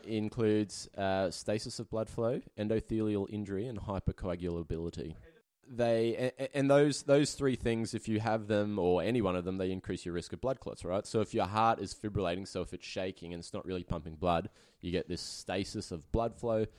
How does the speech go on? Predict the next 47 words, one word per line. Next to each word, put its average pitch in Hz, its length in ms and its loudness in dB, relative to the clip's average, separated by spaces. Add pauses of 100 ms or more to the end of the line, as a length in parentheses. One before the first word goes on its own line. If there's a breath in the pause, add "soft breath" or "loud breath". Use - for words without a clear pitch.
(200)
and 87 140 -4
that 87 180 -4
can 87 200 -8
cause 85 440 -2
clots. - 440 -6
And 85 80 -6
if - 120 -8
you 90 60 -8
get 92 120 -4
a 90 40 -8
clot 95 340 0 (560)
that - 180 -12
forms 98 420 -4
in, 90 100 -4
say, 87 220 -4
your 85 140 -2
left 85 200 -6
atrium, 87 360 -6
it - 120 -16
can 90 120 -12
shoot 92 280 -8
up 82 180 -6
into 82 220 -12
your 80 100 -6
brain 80 400 -6 (460)
and 85 320 -6
cause 85 540 -4 (100)
a 90 440 0
stroke. - 460 -4 (400)
So - 200 -4
that's 101 200 -2
why 92 300 4
if 87 180 -2
you 87 160 -2
have 90 140 -2
someone 92 240 -6
on 87 80 -4
atrial 85 360 -6
fibrillation, 92 680 -6 (500)
you 95 160 -4
need 92 300 -2
to 98 100 -10
check, 95 260 -6 (220)
uh, 95 520 0
you 98 120 -4
need 101 140 -2
to 98 260 2